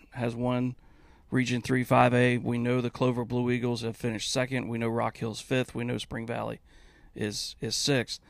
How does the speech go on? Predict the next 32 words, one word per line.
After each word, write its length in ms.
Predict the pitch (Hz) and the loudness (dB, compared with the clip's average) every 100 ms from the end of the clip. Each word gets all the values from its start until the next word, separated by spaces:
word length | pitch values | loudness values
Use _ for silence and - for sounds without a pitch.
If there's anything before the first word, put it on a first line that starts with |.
| - - - - - | -20 -20 -20 -20 -4
So 340 | - 131 123 | 2 4 4
with 240 | 120 123 | 2 0
Fort 240 | - 147 131 | 2 4 6
Mill 160 | 139 | 6
baseball 460 | 135 131 123 127 123 | 6 4 4 4 4
this 220 | 123 - | 4 0
week, 280 | 123 127 - | 2 0 0
had 200 | 131 139 | 0 2
to 60 | 143 | 4
go 240 | 143 139 | 4 6
in, 200 | 135 131 | 6 4
had 240 | 123 131 135 | 4 2 4
to 60 | |
win 280 | 135 139 135 | 2 4 4
the 80 | 123 | 2
series 400 | - 139 131 120 | 2 2 2 0
against 400 | 117 131 120 - | 0 0 -2 -4
Clover. 540 | - 147 143 123 110 - - - - - | 2 4 4 2 -2 -6 -20 -20 -16 -2
And 100 | 120 | 0
if 160 | 120 123 | 0 -2
you're 80 | |
Fort 300 | 123 156 165 | 0 4 4
Mill, 240 | 151 151 139 | 6 6 6
you 180 | 131 131 | 4 2
were 100 | 123 | 0
just 220 | 127 - | -2 2
hoping 320 | 156 - 156 | 0 4 2
to 80 | 127 | 2
get 260 | 120 160 - - | 4 2 0 -4
the 80 | - | -2
series 380 | - 170 165 | 2 4 4
victory. 500 | 143 170 175 180 185 | 2 0 2 2 0